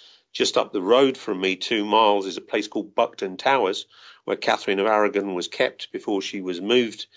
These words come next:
to Kimbolton Castle. Uh, you've got the Cromwell Museum in Huntingdon, where Oliver Cromwell was educated. It was Huntingdon Grammar School. Um, Hinchinbrook House, which appears on the, the front cover of the book, um,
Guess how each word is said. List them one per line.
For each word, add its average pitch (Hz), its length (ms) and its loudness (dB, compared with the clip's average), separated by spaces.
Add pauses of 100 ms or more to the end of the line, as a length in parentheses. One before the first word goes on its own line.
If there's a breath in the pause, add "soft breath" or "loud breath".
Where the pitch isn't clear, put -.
(320 loud breath)
to - 100 -10
Kimbolton 92 520 2
Castle. 101 600 2 (440 loud breath)
Uh, 92 240 -2
you've 101 200 -2
got 95 180 4
the 101 60 -2
Cromwell 110 440 4
Museum 104 500 2
in 95 120 2
Huntingdon, 107 580 -2
where 95 300 2 (280 soft breath)
Oliver 104 280 4
Cromwell 107 440 4
was 92 200 -2 (100)
educated. 107 800 -2 (240 soft breath)
It - 100 -12
was - 140 -8
Huntingdon 98 480 -4
Grammar 101 300 2
School. 104 420 -4 (440 loud breath)
Um, 95 360 2
Hinchinbrook 113 560 0
House, 113 320 2
which - 260 -6
appears 101 340 0
on 98 140 0
the, 95 160 -2 (380 loud breath)
the 101 80 -2
front 107 320 2
cover 107 300 2
of 98 120 0
the 110 100 -2
book, 107 360 0
um, 101 480 0